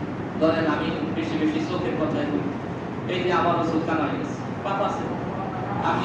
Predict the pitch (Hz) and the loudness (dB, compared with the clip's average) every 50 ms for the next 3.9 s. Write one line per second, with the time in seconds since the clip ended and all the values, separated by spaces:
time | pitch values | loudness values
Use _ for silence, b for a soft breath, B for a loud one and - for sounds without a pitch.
0 | 185 - 349 339 - - 349 349 - - 330 302 - - 302 302 - - 285 - | 2 2 2 2 2 2 2 2 2 2 2 2 4 4 2 2 2 0 0 2
1 | 262 277 285 285 147 - - - - - - - - - - - - - - 147 | 2 4 4 4 2 2 2 0 0 0 0 -2 -2 -2 -2 -2 0 2 2 2
2 | 147 147 - - - - - - - - - - - - 120 127 160 160 - - | 2 2 2 0 0 0 0 0 0 0 0 0 0 0 0 0 -2 -2 -2 -2
3 | - - - - - - - - - - - - - - 151 156 165 170 | -2 -2 -4 -4 -4 -4 -4 -4 -4 -4 -4 -4 -2 0 2 4 4 4